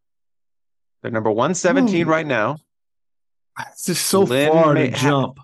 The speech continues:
Speaker 1: I know, I know, but it's take it or leave it. This is a reaction pod, shotgun. You gotta just go
Speaker 2: I,
Speaker 1: with your
Speaker 2: I'm
Speaker 1: gut.
Speaker 2: gonna, I'm gonna leave it until I see some
Speaker 1: Okay.
Speaker 2: more hog mollies in the, on the
Speaker 1: Hog
Speaker 2: de-, in the
Speaker 1: molly.
Speaker 2: trenches, uh,
Speaker 1: Great
Speaker 2: to
Speaker 1: use
Speaker 2: be
Speaker 1: of
Speaker 2: able to
Speaker 1: hog
Speaker 2: stop that.
Speaker 1: molly.
Speaker 2: Um, it, and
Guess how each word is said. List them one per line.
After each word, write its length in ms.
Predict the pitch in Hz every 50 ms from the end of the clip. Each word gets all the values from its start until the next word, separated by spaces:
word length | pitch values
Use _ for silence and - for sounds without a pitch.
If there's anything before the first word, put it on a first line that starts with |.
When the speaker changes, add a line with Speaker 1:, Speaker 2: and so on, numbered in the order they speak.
| _ -
Speaker 1:
I 260 | 107 110 123 143 170
know, 380 | 175 165 160 160 156 165 160 92
I 320 | 98 107 104 113 131 156
know, 380 | 175 175 165 160 151 151 156 170
but 180 | 147 120 107
it's 300 | 98 104 101 - - -
take 260 | - - - 120 131 143
it 60 | 165
or 80 | 165
leave 220 | 156 151 151 156 156
it. 60 | 156
This 140 | 131 123 113
is 60 | 117
a 60 | 123
reaction 600 | 113 120 123 123 135 151 156 - - 180 160 139
pod, 320 | - - 151 147 139 127 123
shotgun. 580 | - 123 107 104 - - 107 104 104 104 104
You 120 | 101 107 110
gotta 260 | 120 117 113 110 107
just 220 | 107 113 107 110
go 240 | 107 - 127 135 147
Speaker 2:
I, 140 | 165 175 165
Speaker 1:
with 120 | 160 -
your 100 | - 196
Speaker 2:
I'm 140 | 220 226 226
Speaker 1:
gut. 120 | 214 190
Speaker 2:
gonna, 180 | 170 160 156 151 147 -
I'm 140 | 156 170 190
gonna 140 | 190 165 147
leave 300 | 139 147 151 151 147 147
it 100 | 151 135
until 220 | 123 127 143 143
I 100 | 139 131
see 320 | 127 127 - 151 143 143 135
some 220 | 139 - 131 135
Speaker 1:
Okay. 120 | 131 135 135
Speaker 2:
more 300 | 135 139 139 135 127 123
hog 400 | 127 - 156 143 143 143 143 135
mollies 760 | 135 139 143 143 139 143 143 139 143 143 135 131 - - - -
in 240 | - 139 135 135
the, 320 | 131 135 131 131 135 135 -
on 140 | - 143 139
the 60 | 117
Speaker 1:
Hog 120 | 117 127
Speaker 2:
de-, 60 | 143
in 60 | 139 127
the 60 | 123
Speaker 1:
molly. 240 | 127 123 120 113 110
Speaker 2:
trenches, 680 | 170 156 143 - - 151 147 147 135 135 - - _ _ - _ _ _ -
uh, 300 | - 127 123 120 120 120
Speaker 1:
Great 120 | 120 113
Speaker 2:
to 80 | 143 139
Speaker 1:
use 60 | 135
Speaker 2:
be 60 | 131 139
Speaker 1:
of 60 | 139
Speaker 2:
able 80 | 135
to 60 | 123 117
Speaker 1:
hog 100 | 123 131
Speaker 2:
stop 260 | 139 135 135 117 113
that. 260 | 139 131 131 135 127
Speaker 1:
molly. 120 | - - - _ _ _ _ _ _ _ _ _ _ -
Speaker 2:
Um, 460 | - 127 127 131 127 127 127 127 127 -
it, 260 | 151 160 156 135 139
and 280 | 160 170 160 139 -